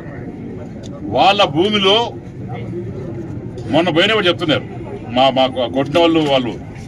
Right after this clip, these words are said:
పెద్ద ఆయనేమో చెప్పాడు, అక్కడ పెద్ద మా ప-, ప-, చెంచురెడ్డి గారు, "ఎవరైనా ఎక్స్‌టెన్షన్ ఉండి ఉంటే కొట్టేయండి,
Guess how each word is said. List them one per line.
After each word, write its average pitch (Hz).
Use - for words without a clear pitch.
పెద్ద 131
ఆయనేమో 214
చెప్పాడు, 175
అక్కడ 123
పెద్ద 127
మా 160
ప-, 120
ప-, 104
చెంచురెడ్డి 151
గారు, 135
"ఎవరైనా 170
ఎక్స్‌టెన్షన్ 208
ఉండి 185
ఉంటే 233
కొట్టేయండి, 185